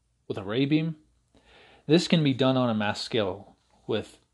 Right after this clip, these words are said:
other food and agriculture. It would literally bring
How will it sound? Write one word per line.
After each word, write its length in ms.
other 260
food 280
and 120
agriculture. 840
It 60
would 240
literally 720
bring 600